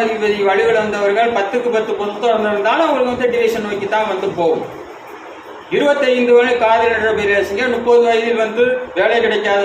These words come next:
சூழ்நிலை, நாற்பது வயதில் வந்து பார்க்கும் பொழுது வம்பு, வழக்கு, அவருக்கும் தொழிலில் வந்து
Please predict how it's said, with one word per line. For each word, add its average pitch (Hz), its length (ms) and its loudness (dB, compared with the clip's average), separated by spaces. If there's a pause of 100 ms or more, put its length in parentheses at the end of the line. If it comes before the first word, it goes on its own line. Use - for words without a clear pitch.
(120)
சூழ்நிலை, 202 420 0 (1500)
நாற்பது 254 440 0
வயதில் 233 320 0
வந்து 214 160 -2 (100)
பார்க்கும் 202 300 -2
பொழுது 202 280 4 (920)
வம்பு, 208 300 0 (120)
வழக்கு, 208 400 0 (1300)
அவருக்கும் 233 420 2
தொழிலில் 214 400 0
வந்து 208 160 -4